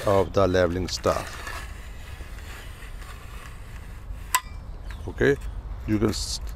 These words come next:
take it properly, then you can see it is there। So again you can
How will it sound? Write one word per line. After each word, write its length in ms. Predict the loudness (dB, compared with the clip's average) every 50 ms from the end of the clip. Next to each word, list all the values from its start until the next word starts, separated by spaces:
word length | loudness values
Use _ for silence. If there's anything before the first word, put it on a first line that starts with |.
| -8 -8 -6 2 8
take 220 | 8 8 8 8
it 220 | 4 0 0 0 2 8
properly, 460 | 8 8 8 10 8 10 10 10 8 6 0 -8 -8 -6 -6 -6 -8 -8 -10 -10 -10 -8 -6 -2
then 180 | 2 2 2 2
you 120 | 2 2
can 160 | 2 2 0 0
see 260 | 0 -2 -2 -2 -2 -2 -4 -6
it 80 | -6 -6
is 160 | -6 -6 -6
there। 200 | -8 -8 -8 -10 -10 -10 -10 -10 -10 -10 -8 -8 -8 -8 -8 -8 -8
So 480 | -8 -4 -2 0 0 2 2 0 0 -2 -6 -8 -10 -10 -10 -10 -8 -4
again 440 | 0 4 6 8 10 10 10 8 8
you 120 | 8 8 10
can 220 | 10 8 8 8